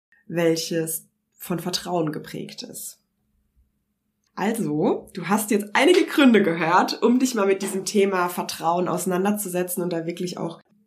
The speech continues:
Dinge mal auszuprobieren, um das Thema Vertrauen zu stärken. Als nächstes möchte ich gerne auf das Thema Vertrauen, auf das Wort, auf die Definition eingehen und auch, wie Vertrauen entsteht. Vertrauen ist eine Sache, die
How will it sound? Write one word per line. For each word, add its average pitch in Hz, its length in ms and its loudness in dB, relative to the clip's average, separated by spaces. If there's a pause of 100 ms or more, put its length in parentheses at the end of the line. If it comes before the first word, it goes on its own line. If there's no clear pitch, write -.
Dinge 220 140 4
mal 208 160 4
auszuprobieren, 208 920 0
um 196 220 -2
das 202 140 -2
Thema 190 240 0
Vertrauen 156 480 -8
zu - 140 -6
stärken. - 580 -10 (1300)
Als 208 200 2
nächstes - 320 0
möchte 220 240 2
ich - 100 -6
gerne 202 280 0
auf 180 100 -4
das 180 120 -6
Thema 175 540 -2
Vertrauen, 180 920 -2
auf 160 160 -6
das 185 360 -8
Wort, 208 560 2
auf 180 120 -6
die 185 120 -6
Definition 180 1080 -2
eingehen 190 720 -2
und 180 240 -6
auch, 170 180 -8
wie 180 80 -6
Vertrauen 165 560 -8
entsteht. - 800 -10 (840)
Vertrauen 220 560 2
ist 277 120 0
eine 202 200 6
Sache, 208 380 0
die 196 600 -2